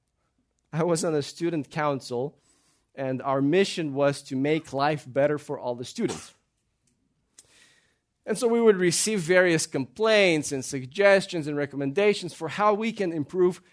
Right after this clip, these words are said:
student life. Well, I remember one of those meetings when we had a suggestion come in. It was really a complaint,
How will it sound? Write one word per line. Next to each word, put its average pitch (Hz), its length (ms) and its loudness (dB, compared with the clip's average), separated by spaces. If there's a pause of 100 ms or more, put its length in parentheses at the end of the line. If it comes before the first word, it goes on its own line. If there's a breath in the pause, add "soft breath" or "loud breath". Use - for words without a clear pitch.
(160 soft breath)
student 160 600 -4
life. 82 460 -10 (680)
Well, 135 120 -6
I 165 60 0 (120)
remember 175 300 0
one 143 200 0
of 139 80 -2
those 123 200 -6
meetings 120 480 -4
when 117 200 -8 (120)
we 123 120 -8
had 143 200 -4
a 151 60 -6
suggestion 120 580 -12
come 127 220 -10
in. 127 80 -6
It 170 120 -8
was 165 180 -4
really 160 200 0
a 113 60 -4 (100)
complaint, 131 520 -4